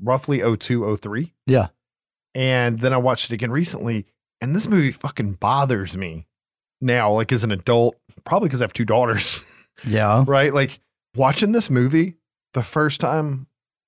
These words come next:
Speaker 1: Ella or Molly goes on, like, a trip to a concert, we're fucking following 'em, dude. I'm calling you.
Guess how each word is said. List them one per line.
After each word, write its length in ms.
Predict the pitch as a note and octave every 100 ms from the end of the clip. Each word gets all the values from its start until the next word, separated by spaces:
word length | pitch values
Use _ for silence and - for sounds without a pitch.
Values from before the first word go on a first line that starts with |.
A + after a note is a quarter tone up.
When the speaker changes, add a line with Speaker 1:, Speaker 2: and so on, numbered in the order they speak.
| _ _ _ -
Speaker 1:
Ella 280 | B2 C#3 C3+
or 40 |
Molly 320 | A2+ A2+ C3
goes 420 | B2+ B2 B2 A#2+ -
on, 600 | - A2+ G#2+ G2+ G2 F#2+ _ _ _ _ _ _
like, 120 | A2+
a 60 | G2+
trip 280 | - C#3 -
to 100 | B2+
a 40 |
concert, 480 | - A#2 C3 E3+ - _ _ -
we're 120 | C3+
fucking 320 | C#3 B2+ F#2+
following 560 | E2+ G2+ A2+ G2+ F2+ E2
'em, 60 |
dude. 180 | F2+ F#2+ G#2+ G#2+ A2+ A2
I'm 140 | A#2
calling 380 | B2+ A#2+ E3+
you. 80 | B2